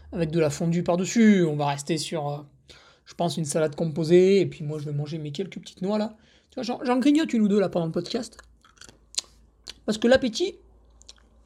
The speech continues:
après le jacuzzi, l'appétit vient quand même, hein. Puis tu sais, les jours de repos, tu compenses toujours du reste.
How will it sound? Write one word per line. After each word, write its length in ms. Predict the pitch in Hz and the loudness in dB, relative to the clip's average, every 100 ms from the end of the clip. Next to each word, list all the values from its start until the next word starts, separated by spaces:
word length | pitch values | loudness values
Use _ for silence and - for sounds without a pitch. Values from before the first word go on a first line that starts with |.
| - - | -18 -10
après 220 | 202 277 | 2 4
le 100 | 254 | 4
jacuzzi, 540 | 202 220 233 196 370 - _ _ _ _ _ _ - | 2 0 0 2 0 -6 _ _ _ _ _ _ -6
l'appétit 400 | 214 208 202 311 | -4 -4 -4 -2
vient 220 | 180 226 | 0 0
quand 140 | 175 156 | -2 -6
même, 140 | 156 | -6
hein. 100 | 247 - _ _ - _ - | -8 -14 _ _ -20 _ -10
Puis 80 | |
tu 80 | 202 | 2
sais, 60 | 311 | 4
les 80 | 233 | 6
jours 140 | 269 | 8
de 40 | |
repos, 480 | 262 262 254 392 - _ _ _ _ _ _ | 6 6 2 0 -2 _ _ _ _ _ _
tu 80 | - | -4
compenses 340 | 220 247 285 262 | 0 4 4 4
toujours 240 | 320 359 | 2 4
du 80 | 359 | 4
reste. 340 | 190 175 - | 4 2 -6